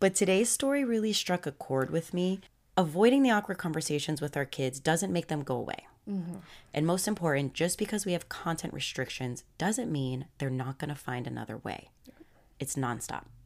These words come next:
Speaker 1: the
Speaker 2: Yeah.
Speaker 1: internet, which is wh-, what you said. Now, I'm not just talking about teenagers here. There are so many people who completely immerse themselves into the online world, whether it's full-time content creators who make a killing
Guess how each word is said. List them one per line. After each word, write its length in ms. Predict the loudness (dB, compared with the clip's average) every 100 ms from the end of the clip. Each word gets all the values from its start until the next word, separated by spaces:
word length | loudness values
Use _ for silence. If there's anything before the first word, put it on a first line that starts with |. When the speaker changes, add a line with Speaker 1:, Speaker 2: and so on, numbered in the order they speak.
| -8
Speaker 1:
the 120 | -4
Speaker 2:
Yeah. 60 | -2
Speaker 1:
internet, 260 | -4 -8 -12 -8
which 180 | -4 -4
is 100 | -4
wh-, 240 | -8 -10 -6
what 100 | -6
you 140 | -6
said. 260 | -4 -6 -6 2
Now, 240 | 6 6
I'm 100 | 6
not 140 | 4 2
just 160 | 0
talking 120 | 0 0
about 100 | 2
teenagers 400 | 2 2 0 0
here. 160 | 0 2
There 160 | 4
are 60 | 4
so 200 | 4 4
many 160 | 2 0
people 380 | -2 -2 0 0
who 120 | -2
completely 520 | -4 -6 -4 -2 0
immerse 440 | 0 0 0 0
themselves 540 | -2 -2 0 0 -2 -2
into 280 | -4 -2 -2
the 120 | -2
online 400 | -2 -2 -2 0
world, 320 | 0 0 -4 -10 -18 -18 -20 -4
whether 280 | 2 4 4
it's 220 | 2 -2
full-time 460 | -6 -4 -2 -2 -4
content 500 | -6 -4 -4 -2 -4
creators 440 | -2 -2 0 -2
who 100 | -2
make 200 | -4 -2
a 100 | -4 -8
killing 920 | -16 -2 4 4 4 0 2 2 0